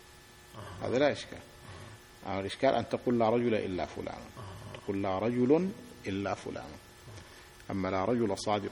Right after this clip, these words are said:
Speaker 2: إلا فلان لا إشكال فيه. آه. نعم. فلا إله أنت لما تقرأ في أي كتاب من كتب التوحيد، آه. لا معبود بحق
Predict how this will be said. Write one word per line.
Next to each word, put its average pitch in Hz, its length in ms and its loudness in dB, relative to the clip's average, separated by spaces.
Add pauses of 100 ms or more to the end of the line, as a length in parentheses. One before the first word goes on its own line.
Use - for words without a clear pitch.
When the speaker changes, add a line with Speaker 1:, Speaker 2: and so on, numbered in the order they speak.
Speaker 2:
إلا 82 300 -2
فلان 135 320 -2
لا - 100 -2
إشكال - 260 -10
فيه. - 240 -14 (2000)
آه. 92 40 2
نعم. 80 220 -4
فلا 117 680 12
إله 131 520 8
أنت 139 160 -6
لما 113 460 -2
تقرأ - 380 0
في - 200 0
أي 175 120 4
كتاب 110 360 0
من 110 80 0
كتب 110 240 -8
التوحيد، - 500 -2 (560)
آه. - 120 0
لا 135 480 8
معبود 107 560 2
بحق - 560 -2